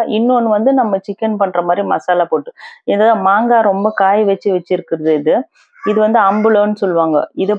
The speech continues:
போடுவாங்க அந்த குழம்புல। அதை நான் கொஞ்ச நேரம் த-, உப்பெல்லாம் நல்லா clean பண்ணிட்டு தண்ணியில போட்டு வைக்கிறேன்। வேற புளி, தேங்காய் எதுவுமே இந்த குழம்புக்கு யூஸ் பண்ண மாட்டோம்। Mustard oil வந்து நம்ம போட்டிருக்கோம்ல, அந்த எண்ணெய் வந்து அப்படியே பிரிஞ்சு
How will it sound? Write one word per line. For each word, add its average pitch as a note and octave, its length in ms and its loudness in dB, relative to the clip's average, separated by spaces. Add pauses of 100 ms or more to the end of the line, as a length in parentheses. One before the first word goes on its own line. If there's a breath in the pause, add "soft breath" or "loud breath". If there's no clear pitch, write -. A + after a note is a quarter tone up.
போடுவாங்க G3 400 2
அந்த D#3+ 120 0 (100)
குழம்புல। E3+ 360 0 (180)
அதை F#3+ 160 0
நான் F#3 280 -2
கொஞ்ச F#3+ 140 -2 (120)
நேரம் G#3+ 300 0
த-, F#3 180 2
உப்பெல்லாம் G3+ 460 0
நல்லா F3+ 160 2 (100)
clean G3+ 300 -2
பண்ணிட்டு F#3+ 320 0 (100)
தண்ணியில F#3+ 340 0 (100)
போட்டு E3+ 240 -2
வைக்கிறேன்। E3+ 360 -2 (480 soft breath)
வேற G#3+ 240 2 (160)
புளி, A#3+ 240 2 (120)
தேங்காய் A3 460 2
எதுவுமே G3 340 -2
இந்த F3+ 180 -2
குழம்புக்கு F3+ 480 0
யூஸ் F#3 260 -2
பண்ண F3 240 0
மாட்டோம்। D3+ 340 0 (800 loud breath)
Mustard B3 420 0
oil A3 260 2
வந்து G3+ 240 0
நம்ம G3+ 140 0 (120)
போட்டிருக்கோம்ல, G3+ 640 0
அந்த F3 140 -2 (120)
எண்ணெய் G#3 240 0
வந்து G3+ 180 0
அப்படியே F#3 280 -2
பிரிஞ்சு G3 340 -2